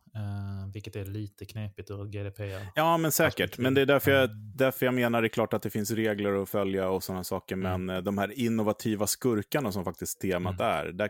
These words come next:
Speaker 2: man kan, eh, le-, poängen lite grann med är att, eh, att de leder utvecklingen lite grann, om du förstår vad jag menar.
Speaker 1: Mm.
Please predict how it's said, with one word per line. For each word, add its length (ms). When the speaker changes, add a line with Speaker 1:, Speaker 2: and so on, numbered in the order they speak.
Speaker 2:
man 100
kan, 160
eh, 560
le-, 300
poängen 440
lite 200
grann 460
med 480
är 180
att, 280
eh, 480
att 380
de 440
leder 520
utvecklingen 920
lite 240
grann, 280
om 120
du 60
förstår 160
vad 80
jag 60
menar. 100
Speaker 1:
Mm. 100